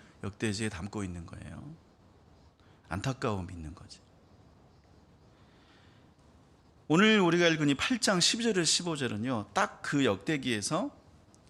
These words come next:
솔로몬에 관한 성전 건축의 마지막 장면입니다. 우리가 십오 절까지 읽었잖아요. 여러분, 십육 절 보시면 어떻게 기록이 돼 있어요?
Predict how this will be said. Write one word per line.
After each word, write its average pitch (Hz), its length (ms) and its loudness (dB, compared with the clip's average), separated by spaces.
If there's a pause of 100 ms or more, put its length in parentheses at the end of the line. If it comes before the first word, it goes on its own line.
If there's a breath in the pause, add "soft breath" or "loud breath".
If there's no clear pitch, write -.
(380 soft breath)
솔로몬에 226 680 4
관한 143 260 2
성전 151 420 -4
건축의 113 380 -4
마지막 - 600 0
장면입니다. - 640 -10 (960 loud breath)
우리가 135 260 4
십오 240 320 4
절까지 180 400 2
읽었잖아요. 101 640 -4
여러분, 117 180 -2
십육 220 460 4
절 156 140 0
보시면 104 380 0
어떻게 113 240 -2
기록이 95 240 -6
돼 - 100 -10
있어요? 113 460 -4